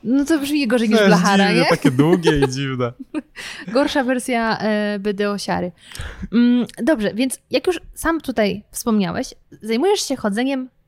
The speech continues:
Speaker 1: po śmietnikach, ale w celu wyszukiwania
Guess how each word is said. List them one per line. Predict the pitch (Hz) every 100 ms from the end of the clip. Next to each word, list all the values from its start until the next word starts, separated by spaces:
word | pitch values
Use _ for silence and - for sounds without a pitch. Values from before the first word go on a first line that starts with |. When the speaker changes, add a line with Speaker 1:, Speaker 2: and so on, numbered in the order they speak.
| _
Speaker 1:
po | 220 214 202 202
śmietnikach, | - - 349 - 190 220 294 _ _ _ _ _ _ _ _
ale | 226 240 285 285 -
w | -
celu | - 277 294
wyszukiwania | 247 269 - - 233 415